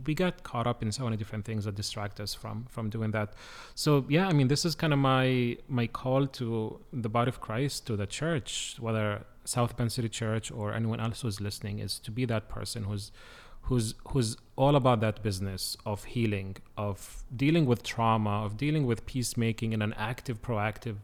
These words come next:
constructive way, and really, like, kinda develop that heart of Jesus that breaks for those who are hurting and, and who imagines with the prophets, uh, a new reality of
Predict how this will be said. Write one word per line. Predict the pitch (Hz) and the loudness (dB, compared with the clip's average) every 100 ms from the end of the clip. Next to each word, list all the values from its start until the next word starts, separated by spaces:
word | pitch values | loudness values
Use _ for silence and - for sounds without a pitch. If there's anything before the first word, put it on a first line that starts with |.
| - - | -14 -12
constructive | - 113 - 110 - 104 101 | -4 -2 0 -2 -2 -4 0
way, | 104 101 98 - - - - | 0 0 -2 -10 -18 -12 0
and | 120 113 | 2 4
really, | 151 175 123 | 4 4 4
like, | 107 101 - - - - - - | 2 0 -4 -20 -20 -20 -20 -8
kinda | - 123 | 0 2
develop | 107 - 113 117 123 131 | 2 -2 -2 2 2 2
that | 117 | 0
heart | - 117 110 | 2 0 0
of | 95 | -2
Jesus | 101 107 101 104 98 | -2 0 0 -2 -2
that | 104 101 - - | 0 -2 -4 -14
breaks | - 120 120 110 107 - | -8 -4 2 2 2 -2
for | - 113 | -2 0
those | 104 107 101 - | 0 0 0 -2
who | 113 104 110 | -2 -2 -2
are | - 107 107 113 | -4 -4 -4 -6
hurting | - 110 101 101 - | -4 -2 0 -2 -4
and, | 101 98 98 - - - - | -4 -2 -4 -6 -14 -20 -4
and | 120 107 | 0 2
who | 117 123 | 4 4
imagines | 113 120 123 120 127 113 | 6 8 6 6 4 4
with | 110 | 0
the | 104 | -2
prophets, | - 101 95 110 101 - - | -2 -2 -2 -4 -6 -8 -8
uh, | - 113 113 | -8 -8 -6
a | 107 | -2
new | 110 104 | 0 0
reality | 101 101 101 101 - 98 101 | 0 -2 -2 -6 -6 -6 -6
of | - 101 98 - | -6 -6 -8 -4